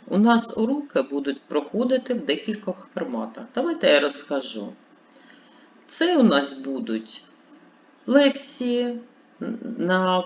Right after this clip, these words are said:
котрих ми будемо розбирати новий матеріал, вирішувати задачі. Я вам буду показувати, як вирішуються задачі.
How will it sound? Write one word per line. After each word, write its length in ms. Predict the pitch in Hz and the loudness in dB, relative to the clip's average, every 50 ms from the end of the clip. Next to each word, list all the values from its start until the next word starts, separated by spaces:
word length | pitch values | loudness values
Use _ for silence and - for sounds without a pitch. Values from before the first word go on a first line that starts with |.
| - | -2
котрих 340 | - 269 269 277 285 - - | -4 -4 -2 -2 -4 -4 -2
ми 100 | 170 160 | -2 -2
будемо 360 | 151 151 135 139 139 139 139 | -2 -2 -4 -2 -2 0 0
розбирати 640 | 139 143 135 123 117 127 123 139 180 220 226 - 226 | -2 -2 -4 -4 -2 -2 0 0 0 -2 -2 -2 -2
новий 300 | 190 180 160 135 160 208 | -2 0 0 0 0 0
матеріал, 640 | 233 269 262 - - 214 202 160 127 123 127 131 131 127 | 0 0 0 0 -2 0 0 0 0 0 -2 -4 -4 -6
вирішувати 640 | 127 131 - 139 139 - - 226 233 240 233 240 226 | -6 -4 -4 -4 -4 -2 0 0 0 0 0 -2 -2
задачі. 600 | 226 240 226 190 143 131 135 131 - - 123 113 | 0 0 0 0 0 0 0 -2 -4 -4 -2 0
Я 120 | 120 143 | 0 0
вам 180 | - 185 202 208 | 2 0 0 0
буду 220 | 208 269 254 269 | -2 -2 -4 -2
показувати, 840 | - - 285 285 - 240 208 202 185 185 190 170 180 180 175 - 170 | -2 -4 0 4 6 6 6 6 4 0 -2 0 0 -2 -2 -2 -4
як 360 | 160 - 135 170 202 220 208 | -2 0 0 0 0 0 -2
вирішуються 800 | 233 185 156 - 135 151 147 - - 190 185 180 - - - - | -4 -4 -2 -2 -4 -6 -6 -4 -4 -4 -4 -4 -4 -6 -6 -4
задачі. 760 | 160 190 202 190 175 151 135 131 131 131 - - - - - | -4 -4 -4 -4 -2 -2 -2 -2 -4 -6 -10 -12 -12 -14 -14